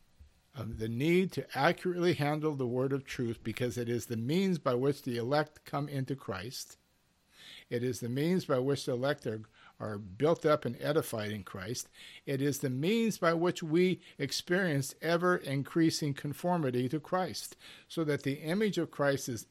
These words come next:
evident in the church and ultimately in society. This is why we contend for the gospel.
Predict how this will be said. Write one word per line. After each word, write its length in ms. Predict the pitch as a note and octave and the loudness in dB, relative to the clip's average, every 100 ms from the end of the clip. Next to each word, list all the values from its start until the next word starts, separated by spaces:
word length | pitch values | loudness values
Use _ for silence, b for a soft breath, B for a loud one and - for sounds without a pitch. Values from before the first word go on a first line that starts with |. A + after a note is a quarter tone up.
| - | 0
evident 420 | G3+ E3 C3 B2+ | 2 2 0 -4
in 140 | A#2 | -6
the 100 | G#2 | -6
church 500 | G#2 G#3 A3 - - - B B B B | -2 4 4 2 -10 -10 B B B B
and 160 | C3 - | -10 -2
ultimately 580 | E3 G#3 E3 C3+ B2 C3+ - | 2 2 0 -2 -2 -2 -2
in 140 | C#3 C3 | -4 -4
society. 680 | C#3+ - B2 A2+ F#2+ D#2+ _ _ _ _ _ _ _ _ b b b b b b - | -4 -4 -2 -2 -6 -12 _ _ _ _ _ _ _ _ b b b b b b 0
This 280 | A#2+ G#3 - | 6 6 6
is 140 | G#3+ | 0
why 220 | G3 F3+ | 4 4
we 180 | E3 D#3+ | 6 4
contend 640 | - D3 - E3 C3 G2 - | 2 -2 0 -2 -2 -4 -6
for 160 | B2+ | -4
the 100 | A#2+ | -2
gospel. 480 | A2 A2+ - - - | -2 -6 -8 -14 -20